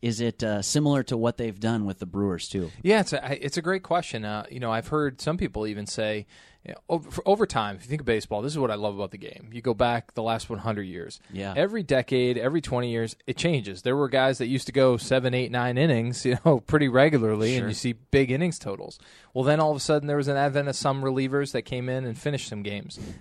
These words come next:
Speaker 2: Then it became the one-inning finisher that became the closer.
Speaker 1: Sure.
Speaker 2: Now we're talking about openers and things like that. I get it. The, the game evolves, and I think we all adapt to that.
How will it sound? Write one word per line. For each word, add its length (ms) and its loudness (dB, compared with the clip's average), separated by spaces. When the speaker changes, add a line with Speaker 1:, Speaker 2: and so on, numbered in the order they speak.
Speaker 2:
Then 160 -2
it 80 -2
became 300 0
the 100 6
one-inning 440 4
finisher 440 -2
that 120 0
became 360 -4
the 80 -4
closer. 480 0
Speaker 1:
Sure. 340 -2
Speaker 2:
Now 160 4
we're 80 2
talking 220 4
about 160 4
openers 480 4
and 100 -6
things 160 -2
like 160 0
that. 140 -4
I 80 2
get 240 2
it. 160 -8
The, 120 -4
the 140 -6
game 260 -2
evolves, 520 -4
and 180 -6
I 80 -4
think 160 -10
we 200 -10
all 240 -2
adapt 400 -6
to 60 -10
that. 220 -16